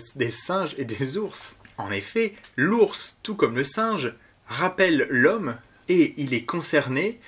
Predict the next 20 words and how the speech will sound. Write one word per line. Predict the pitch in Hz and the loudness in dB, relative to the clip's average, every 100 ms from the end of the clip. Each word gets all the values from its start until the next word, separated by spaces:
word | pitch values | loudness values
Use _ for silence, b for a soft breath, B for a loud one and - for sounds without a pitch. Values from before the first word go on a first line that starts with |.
| B B - 147 | B B -16 -8
depuis | 127 127 - 120 | -6 -6 -6 -6
l'aube | 117 175 156 | 4 4 4
des | 127 117 107 | -2 -2 0
temps, | 123 196 262 B B B - | 0 0 -6 B B B -2
par | 185 | 0
de | 139 | 2
nombreuses | 123 160 156 147 175 131 107 | 0 -2 -4 0 2 2 -2
histoires | 135 - - 156 190 214 - B B B 98 | -6 -6 0 0 0 -8 -12 B B B -6
de | 123 | -2
rapt | 110 127 175 185 - - - | -2 0 -2 -2 -6 -18 -14
ou | 170 120 | -10 -8
de | 117 110 | -2 -2
viol | 104 123 180 233 190 117 - | -2 -2 2 4 2 0 -2
de | - | -2
sa | 120 120 | 0 -2
part. | - 104 - - - _ _ B B B B | -2 -6 -6 -14 -20 _ _ B B B B
Alors, | 107 104 - | -2 -2 -4
celui | - 127 | -6 -6
qui | 123 131 | -6 -2
parle | 117 95 | -2 -2